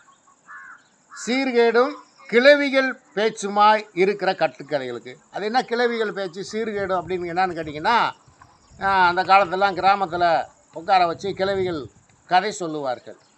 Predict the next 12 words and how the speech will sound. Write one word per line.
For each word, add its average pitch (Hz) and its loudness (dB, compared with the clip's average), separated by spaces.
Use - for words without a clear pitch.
ஒரு 180 -2
ஊர்ல 165 2
ஒரு 196 -4
ராஜா 175 2
இருந்தாராம் 139 0
அப்படின்னு 147 2
சொல்லி 196 -4
ஆரம்பிச்சு, 170 2
அதுக்கு 160 -2
இந்த 160 -4
மாதிரி 165 0
கட்டுக்கதைகளை 175 -2